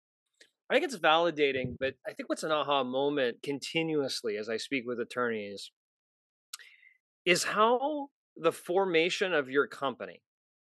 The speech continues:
and the finances of your company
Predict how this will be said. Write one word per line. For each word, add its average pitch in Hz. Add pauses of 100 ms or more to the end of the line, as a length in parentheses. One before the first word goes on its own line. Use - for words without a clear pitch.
(840)
and 143
the 139
finances 160
of 127
your 120
company 101